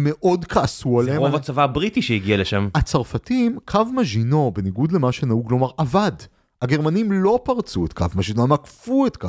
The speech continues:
Speaker 1: מז'ינו. קו מז'ינו בכוונה לא הגן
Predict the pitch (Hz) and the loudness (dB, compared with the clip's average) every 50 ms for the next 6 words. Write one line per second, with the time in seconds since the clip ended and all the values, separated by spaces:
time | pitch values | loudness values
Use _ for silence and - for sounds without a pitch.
0 | 87 90 90 82 87 - - 82 - - - - - - - - - - - - | -8 -6 -6 -6 -6 -6 -6 -6 -8 -8 -10 -12 -16 -18 -18 -18 -18 -18 -20 -18
1 | - - - 208 233 226 247 285 262 196 180 180 180 214 233 233 175 143 160 139 | -8 -2 0 0 0 0 0 -2 -2 0 0 2 2 2 2 0 0 -2 -2 -2
2 | - - - 151 123 - 131 127 127 131 143 170 233 269 285 277 220 143 117 107 | -2 -2 -2 -2 -2 0 0 0 0 0 0 0 0 2 2 2 2 2 2 0
3 | 95 85 80 90 87 90 107 | 0 -2 -4 -2 -2 0 0